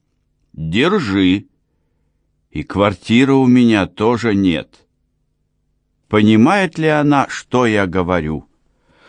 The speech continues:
Но она вздыхает и настаивает. «Вот теперь у тебя будет футляр для ключей. Главное —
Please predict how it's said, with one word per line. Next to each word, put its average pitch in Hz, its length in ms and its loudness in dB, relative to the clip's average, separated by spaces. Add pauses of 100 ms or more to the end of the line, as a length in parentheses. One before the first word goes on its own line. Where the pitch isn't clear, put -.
(200)
Но 101 220 2
она 156 300 2
вздыхает 135 1040 -2
и 120 100 0
настаивает. 73 1160 -4 (680)
«Вот 120 360 -2
теперь 165 500 0
у 139 60 2
тебя 131 420 -2
будет 127 540 -2 (400)
футляр 127 680 -2
для 101 360 -4
ключей. 95 760 -6 (840)
Главное — 104 960 2